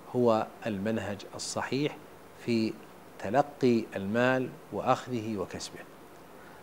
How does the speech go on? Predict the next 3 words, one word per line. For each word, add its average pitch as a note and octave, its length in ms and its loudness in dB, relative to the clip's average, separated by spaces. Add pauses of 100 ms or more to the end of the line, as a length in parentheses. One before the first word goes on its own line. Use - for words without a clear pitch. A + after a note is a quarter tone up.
(140)
قال: D3 180 12
"والميسر D#3+ 640 10
والأنصاب D3 1400 10